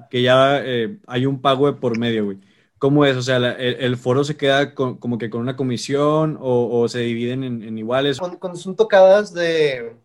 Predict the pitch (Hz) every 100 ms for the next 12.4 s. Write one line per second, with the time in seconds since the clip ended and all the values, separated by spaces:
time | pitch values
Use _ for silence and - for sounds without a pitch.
0 | _ _ _ _ _ _ _ _ - 131
1 | - - 123 120 120 120 - 151 151 180
2 | 185 - _ _ - 147 143 127 147 156
3 | 214 - _ _ _ _ _ _ 123 123
4 | - - 123 120 113 113 104 - - _
5 | - - - - 156 151 165 _ _ _
6 | _ _ _ _ _ _ _ _ _ 170
7 | 170 151 185 208 208 160 160 165 160 151
8 | 156 156 151 170 165 165 - - 127 123
9 | 113 143 143 139 147 156 160 160 - -
10 | 139 131 135 - 139 127 127 135 117 104
11 | - - 131 127 127 127 127 139 143 135
12 | 120 120 113 110